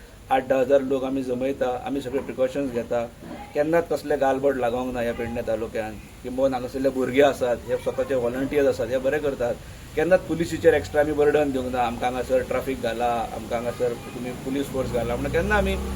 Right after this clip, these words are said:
इतलींशीं वर्सां. इंटरनॅशनल क्रिकेट प्लेयर सुरेश रैना येवन गेला हांगासर, हांगासर संरक्षण मंत्री येवन गेला ह्याच ग्रावंडाचेर,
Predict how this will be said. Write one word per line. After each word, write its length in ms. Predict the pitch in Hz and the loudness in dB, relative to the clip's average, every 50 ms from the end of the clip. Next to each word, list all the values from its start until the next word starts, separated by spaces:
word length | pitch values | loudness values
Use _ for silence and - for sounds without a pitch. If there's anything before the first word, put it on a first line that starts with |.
| - - - | -6 -4 -4
इतलींशीं 340 | 165 - 185 185 180 - 180 | -2 -2 0 0 0 4 6
वर्सां. 240 | 170 160 147 156 151 - - - - - - - 156 | 6 6 6 4 2 0 -2 -4 -4 -4 -2 -2 -2
इंटरनॅशनल 440 | 151 147 175 175 175 160 175 180 180 | 2 4 6 6 6 4 6 4 4
क्रिकेट 340 | - 180 156 - 175 170 | 4 2 4 4 4 4
प्लेयर 200 | - 165 165 160 | 8 8 8 8
सुरेश 280 | 139 147 143 156 170 151 | 8 6 4 4 6 6
रैना 240 | 160 160 156 160 156 | 4 4 6 6 6
येवन 200 | 151 147 143 139 | 6 6 4 4
गेला 200 | 131 127 123 123 | 4 4 4 2
हांगासर, 420 | 117 120 117 - - 123 120 117 113 - - - - - - - - - | 0 0 -4 -2 0 2 2 2 0 -2 -8 -10 -12 -10 -10 -10 -8 -2
हांगासर 280 | - 139 143 - - - | 2 2 6 6 6 6
संरक्षण 480 | - 147 147 160 165 165 - 190 180 | 8 8 8 10 8 8 6 2 2
मंत्री 340 | 180 175 175 170 165 170 165 | 4 4 2 2 2 4 4
येवन 240 | 160 156 147 143 139 | 6 6 6 6 6
गेला 240 | 135 135 127 127 123 | 4 4 4 6 6
ह्याच 220 | 127 143 151 151 | 6 6 6 6
ग्रावंडाचेर, 600 | 139 135 127 127 123 123 120 120 123 117 117 120 | 6 4 4 4 2 0 -2 -2 0 -2 -2 -2